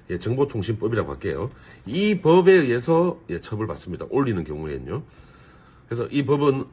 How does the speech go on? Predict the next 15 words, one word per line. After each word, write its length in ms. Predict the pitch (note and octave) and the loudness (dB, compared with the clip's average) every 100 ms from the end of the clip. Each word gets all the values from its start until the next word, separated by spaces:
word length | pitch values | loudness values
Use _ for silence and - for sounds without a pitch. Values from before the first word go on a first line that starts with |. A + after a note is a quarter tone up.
| D#3+ | 2
음란한 600 | F#3 F3 D3 D#3 F3+ F#3 - - - | 6 6 6 4 2 -2 -12 -20 -8
부호나 580 | G2+ G2+ C#3+ B2 D2+ A#1+ | -4 4 4 4 0 -6
문헌, 480 | E2+ F#2+ A#2 G2+ C2+ - - - | -8 0 0 0 -4 -14 -20 -8
음성, 560 | G#2 G#2+ G#2 C#3+ E2+ B1+ - | -4 -4 -2 -2 -4 -8 -12
화상, 520 | - G#2 C3+ A2 C#2+ - E2 | -8 -6 -4 -6 -6 -8 -2
영상 360 | F2+ F2 B2 | -2 0 -2
등을, 400 | A2+ E2 D2 C#3+ - - - | -2 -2 -4 -6 -8 -16 -12
예, 160 | D#2+ | -8
배포하거나 800 | - E2+ - A2 A2 G2+ D2+ - - - - - _ - | -4 -4 -2 -2 -2 -2 -4 -8 -12 -20 -20 -20 _ -6
전시하는 580 | F#2 F#2 - A2+ A2 | -2 -2 0 2 2
경우에, 420 | F2 D#2+ D#2 A#2 D#3 - - - | -2 -4 -4 -4 -6 -14 -18 -12
예, 140 | C#2 | -12
처벌을 420 | - - F#2 G2+ F2+ | -10 -8 -4 -4 -4
하고 220 | A#2+ F2+ | -4 -4
있고요. 400 | F2 E2 G#2+ F#2 | -4 -4 -4 -4